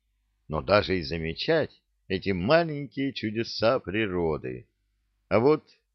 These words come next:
поди ж ты, лежу и слушаю. Соловей издал еще несколько переливистых урлат и замолчал. И сразу же я услышал далекий гул.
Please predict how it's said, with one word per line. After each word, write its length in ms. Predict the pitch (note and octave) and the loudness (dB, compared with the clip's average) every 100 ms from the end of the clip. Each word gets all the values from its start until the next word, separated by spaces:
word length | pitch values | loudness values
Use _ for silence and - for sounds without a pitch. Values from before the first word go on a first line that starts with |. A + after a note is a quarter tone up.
| _ | _
поди 360 | - C#3 F3+ C#3+ | 0 2 2 -6
ж 160 | - - | -8 -10
ты, 280 | C#2 A#1 _ _ _ _ _ _ - | -8 -10 _ _ _ _ _ _ -8
лежу 500 | E2 F#2 - C#3+ F#3 | 0 0 2 0 0
и 160 | E3+ | -4
слушаю. 960 | - D#2 D2+ C3 F3+ - D#3 D3 C#3+ - _ _ _ _ _ _ _ _ _ _ | -8 -6 -2 -2 -2 -4 -4 -4 -8 -12 _ _ _ _ _ _ _ _ _ _
Соловей 600 | - F#2+ F#2+ F#2+ F#2+ F#2 | -4 2 4 6 4 2
издал 400 | F2 C#2+ B2+ D#3 | -2 2 2 2
еще 380 | D2 F#2+ F#2 A2 | 0 -4 -2 0
несколько 640 | G#2+ G#2 - G2+ F2+ G2 | 2 0 0 -4 -2 -2
переливистых 840 | - F#2 F#2+ F#2 F2+ E2 - D2+ D#2 | 0 0 2 2 0 -4 -4 -6 -2
урлат 440 | D#2+ A2+ F3+ - _ _ _ - | -2 2 2 0 _ _ _ -8
и 100 | F2 | -6
замолчал. 720 | F#2 C3 C#3 - D#2 C2+ C2 _ _ _ _ _ _ _ _ | -4 -4 -6 -6 -2 -2 -4 _ _ _ _ _ _ _ _
И 320 | - G2 A2 | -2 2 2
сразу 520 | G#2+ - C#3+ D3+ B2+ C3 | 0 0 4 4 2 0
же 140 | C#3 | 2
я 180 | C3 C3+ | 4 4
услышал 540 | C3 - B2 A#2 A#2 | 2 0 -2 2 0
далекий 500 | G#2+ G2 F#2+ F2+ F#2+ | 4 2 2 0 -2
гул. 380 | D2+ D#2+ D2+ C#2+ | 0 -2 -2 -8